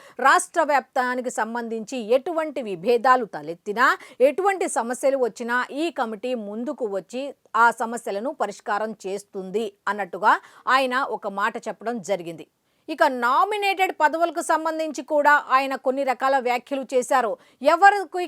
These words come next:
కూడా సిఫార్సులు అక్కర్లేదు, ఎవరు ఏం చేస్తారో అన్నది నాకు తెలుసు. మీరు గనక కష్టించి పార్టీకి పనిచేస్తూ ఉంటే మీకు ఏమి ఇవ్వాలో నాకు తెలుసు, నేను ఖచ్చితంగా ఇచ్చి తీరతాను" అంటూ హామీ ఇవ్వటం కూడా జరిగింది. అయితే పవన్ కళ్యాణ్ రామబాణం లాంటి ఈ పంచసూత్ర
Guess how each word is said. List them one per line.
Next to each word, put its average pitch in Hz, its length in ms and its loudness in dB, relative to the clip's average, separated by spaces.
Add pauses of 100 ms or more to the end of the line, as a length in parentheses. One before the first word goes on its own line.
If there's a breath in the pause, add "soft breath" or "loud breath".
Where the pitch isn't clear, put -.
కూడా 311 220 8
సిఫార్సులు 311 560 0
అక్కర్లేదు, 285 540 4
ఎవరు 285 320 4
ఏం 302 380 -2
చేస్తారో 302 380 4
అన్నది 262 280 0
నాకు 254 260 0
తెలుసు. 247 300 0
మీరు 262 420 -2
గనక 233 220 -4
కష్టించి 233 580 -8
పార్టీకి 214 580 -4
పనిచేస్తూ 208 560 -8
ఉంటే 208 360 0 (220 loud breath)
మీకు 285 280 -4
ఏమి 254 360 2
ఇవ్వాలో 233 460 2
నాకు 208 340 -4
తెలుసు, 202 320 -8
నేను 202 260 -10
ఖచ్చితంగా 220 720 -6
ఇచ్చి 214 360 -10
తీరతాను" 226 640 -4
అంటూ 202 240 -8
హామీ 202 400 -8
ఇవ్వటం 180 320 -10
కూడా 185 220 -4
జరిగింది. 170 480 -10 (420)
అయితే 320 420 2 (140)
పవన్ 359 280 0
కళ్యాణ్ 311 560 2
రామబాణం 277 760 0
లాంటి 262 320 0
ఈ 262 180 -6
పంచసూత్ర 285 1040 0